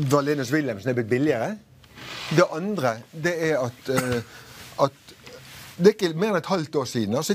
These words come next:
tidlig i år så sa jeg bare at estimatene på Høg er alt for lave. Jeg har sagt det i mange sånne fora og type ting, og, eh, middager og sånt, og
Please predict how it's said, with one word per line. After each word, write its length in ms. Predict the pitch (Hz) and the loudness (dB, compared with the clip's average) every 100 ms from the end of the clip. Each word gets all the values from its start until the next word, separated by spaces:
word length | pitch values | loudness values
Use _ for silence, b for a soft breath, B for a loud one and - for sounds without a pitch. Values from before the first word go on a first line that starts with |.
| - | 2
tidlig 380 | 254 214 131 147 | 2 4 2 2
i 40 | |
år 120 | 127 110 | 2 0
så 80 | 165 | 0
sa 140 | 202 | 0
jeg 80 | 147 | 0
bare 140 | 131 143 | 0 -4
at 60 | 147 | -4
estimatene 500 | 143 - 160 143 127 | -4 0 2 2 -2
på 140 | 117 120 | -8 2
Høg 220 | 139 110 - | 2 2 0
er 160 | 139 107 - | 0 0 -2
alt 100 | 120 | -2
for 160 | - 101 | 0 0
lave. 160 | 90 | 2
Jeg 80 | 117 | 0
har 80 | 127 | 0
sagt 220 | 143 - | -2 -4
det 80 | 113 | 0
i 20 | |
mange 220 | 120 131 | 0 0
sånne 160 | 107 113 | -2 -4
fora 380 | - 127 104 101 101 | -2 -2 0 0 0
og 80 | 117 | 0
type 220 | 113 98 | -2 -4
ting, 240 | 104 101 | -6 -4
og, 160 | 95 95 B B B B - | -4 -6 B B B B 0
eh, 260 | 120 113 | 2 2
middager 560 | 123 151 127 113 104 104 | 2 0 0 -2 0 0
og 280 | 104 101 107 | 2 0 0
sånt, 320 | 123 117 - | -2 -2 -2
og 220 | 123 117 | 0 0